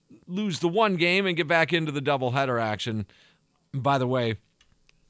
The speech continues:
the league announced over the weekend, too, just, just to boot, that doubleheaders would be seven innings.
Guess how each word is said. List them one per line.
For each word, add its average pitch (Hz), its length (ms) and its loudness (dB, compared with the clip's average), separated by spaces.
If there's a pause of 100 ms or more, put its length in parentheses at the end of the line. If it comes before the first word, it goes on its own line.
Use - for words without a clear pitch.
(1800)
the 151 100 4
league 180 280 4
announced 127 400 0
over 113 140 0
the 110 80 -4
weekend, 110 400 -4
too, 127 200 -2
just, 113 280 -6
just 117 240 -6
to 113 60 -8
boot, 104 340 -2
that 95 200 -6
doubleheaders 98 560 -6
would 95 100 -8
be 87 80 -10
seven 101 360 -4
innings. 82 360 -10